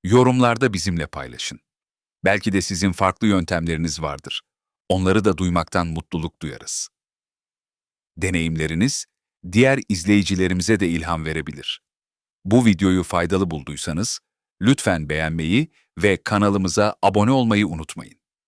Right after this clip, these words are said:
Böylece bu değerli bilgileri daha fazla kişiye ulaştırabilir ve yaşlanma sürecini hep birlikte daha güçlü,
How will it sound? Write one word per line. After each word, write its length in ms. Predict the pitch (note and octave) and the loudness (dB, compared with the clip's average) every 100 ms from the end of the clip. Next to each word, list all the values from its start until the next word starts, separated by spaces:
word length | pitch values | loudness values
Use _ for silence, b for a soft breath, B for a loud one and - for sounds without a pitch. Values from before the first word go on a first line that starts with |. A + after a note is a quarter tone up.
| _ _ _ _ _ _ F2+ | _ _ _ _ _ _ 4
Böylece 480 | C#3+ D3+ G#2+ G2+ | 6 6 2 2
bu 160 | G#2 E2+ | 2 0
değerli 400 | D#2+ D#2+ F#2 C3 | -2 -2 0 0
bilgileri 520 | F#2+ F2 F#2 F#2 F#2+ | 0 2 2 4 4
daha 180 | F#2 C3 | 2 0
fazla 340 | C#3+ G#2+ E2 | 0 -2 -2
kişiye 360 | F#2 G2 - F#2+ | -4 -4 0 0
ulaştırabilir 840 | E2 E2+ - - F2+ F2 G2 - - _ B B - | 2 0 0 0 2 4 2 0 -6 _ B B 0
ve 60 | G2+ | 2
yaşlanma 680 | F2 E2+ - G#2 F2 F2+ | 2 0 0 0 0 0
sürecini 600 | - G#2+ F#2 E2+ F2+ G#2+ b b b | 0 4 4 4 2 2 b b b
hep 300 | - D#3 D#3 | 2 2 4
birlikte 460 | A#2 F#2+ F2 G2 D#2 | 4 4 2 0 2
daha 200 | D#2+ F#2+ | 2 0
güçlü, 540 | E2+ E2+ - F2+ G2 | -2 -6 0 4 4